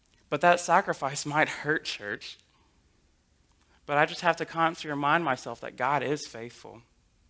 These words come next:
He sees you where you are, and he knows your needs, and he constantly provides.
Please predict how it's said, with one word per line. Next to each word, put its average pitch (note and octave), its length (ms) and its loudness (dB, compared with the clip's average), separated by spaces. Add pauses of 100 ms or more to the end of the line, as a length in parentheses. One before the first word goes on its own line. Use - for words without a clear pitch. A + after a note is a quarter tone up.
(340)
He C3 160 -8
sees F#3+ 400 -4
you C3+ 160 -10
where B2+ 140 -2
you A#2+ 160 -6
are, B2 300 0 (180)
and C3 140 -2
he C#3+ 100 2
knows D3+ 400 2
your C3+ 80 -6
needs, C3 260 -8
and B2 120 -8
he C3+ 120 -10
constantly C#3+ 640 -4
provides. A#2 760 -14